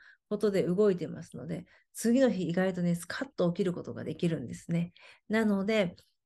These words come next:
私は朝も大切、寝る前もアファーメーションを唱えることが大事。そして、何か仕事とかで、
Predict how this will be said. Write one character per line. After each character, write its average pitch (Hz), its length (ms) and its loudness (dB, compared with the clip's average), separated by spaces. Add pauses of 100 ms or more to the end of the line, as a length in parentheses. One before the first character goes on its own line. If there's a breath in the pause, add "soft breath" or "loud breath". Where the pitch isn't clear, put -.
(160)
私 180 400 2
は 214 320 0
朝 226 280 4
も 190 200 2
大 156 260 -4
切、 - 500 -4 (600 soft breath)
寝 196 200 8
る 233 120 8
前 247 240 4
も 202 260 2
ア 160 60 -2
フ 165 100 0
ァ 180 120 4
ー - 20 2
メ 180 220 0
ー - 20 0
シ 175 100 -2
ョ 175 60 -2
ン 175 100 2
を 180 60 2
唱 170 200 0
え 165 60 0
る - 80 -6
こ 170 120 -14
と - 100 -12
が - 100 -12
大 - 240 -6
事。 - 220 -8 (800 soft breath)
そ - 180 -2
し 175 160 0
て、 247 340 0 (520)
何 202 280 2
か 180 260 2 (220 loud breath)
仕 - 160 -2
事 180 300 2
と 180 100 0
か 165 180 -2
で、 165 300 4